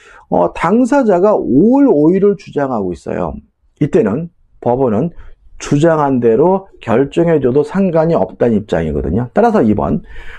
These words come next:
당사자가 본래 소멸시효 기산일과 다른 기산일을 주장한다면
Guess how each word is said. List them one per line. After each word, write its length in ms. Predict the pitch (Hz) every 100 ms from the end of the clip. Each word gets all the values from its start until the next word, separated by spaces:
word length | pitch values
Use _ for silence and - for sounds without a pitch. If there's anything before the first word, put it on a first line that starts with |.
| -
당사자가 920 | - 190 247 262 277 202 180 185 113
본래 480 | - 160 165 190 208
소멸시효 600 | 202 247 247 247 - 226
기산일과 800 | 226 160 175 175 170 165 170 160
다른 480 | - 110 117 92 156 - _ _
기산일을 640 | - 123 139 127 127 160 156
주장한다면 880 | 160 160 123 92 82 69 90 170